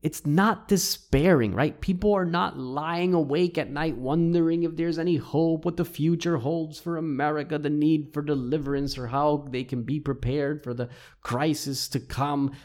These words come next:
It's not the frame that people are inhabiting. And so when the traditional evangelistic focus, like revelation of hope or searching for hope or new beginnings, discover hope in a world of terror, these approaches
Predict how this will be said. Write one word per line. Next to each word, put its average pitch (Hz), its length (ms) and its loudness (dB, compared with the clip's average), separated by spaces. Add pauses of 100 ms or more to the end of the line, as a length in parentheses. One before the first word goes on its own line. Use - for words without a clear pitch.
(120)
It's - 180 -6
not 156 460 4
the 139 100 4
frame 160 600 6
that - 200 -4
people 170 540 2
are 147 240 -2
inhabiting. 123 720 0 (260)
And 143 160 6
so 143 200 6
when 135 240 2
the 131 80 2
traditional 131 640 2
evangelistic 131 760 0
focus, 123 480 0 (220)
like 117 200 4
revelation 120 760 2
of 110 120 0
hope 120 400 2
or 104 260 0 (140)
searching 139 680 4
for 135 260 -2
hope 143 360 0
or 107 240 0 (180)
new 123 420 8
beginnings, 160 680 2
discover 135 540 0
hope 165 420 2
in 123 80 0
a 120 60 4
world 151 400 4
of - 100 -4
terror, 185 460 0 (200)
these 208 520 2
approaches 156 720 0